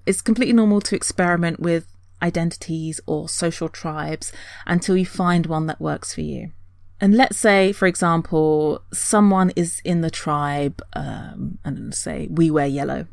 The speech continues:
you know, "All we do is wear yellow. This is our thing. We are Team Yellow." But after a while, they want to move to Tribe Blue. But having spent so many years in Team Yellow and with a Team Yellow membership haunting them,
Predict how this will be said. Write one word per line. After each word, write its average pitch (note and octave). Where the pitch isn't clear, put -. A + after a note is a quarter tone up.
you D#3
know, C#3+
"All D4
we C4
do G3
is F3
wear D#3+
yellow. D3+
This D#3+
is D3+
our C#3
thing. C#3
We D3
are C#3
Team D#3
Yellow." D#3+
But G#3+
after A#3+
a A#3+
while, F3
they E3+
want D#3+
to -
move D3
to C3+
Tribe C#3
Blue. C#4
But -
having B3
spent A3
so A3+
many G#3+
years F#3+
in F3
Team F3+
Yellow D#3+
and D#3+
with E3
a F3+
Team F3+
Yellow E3+
membership E3+
haunting G#3
them, -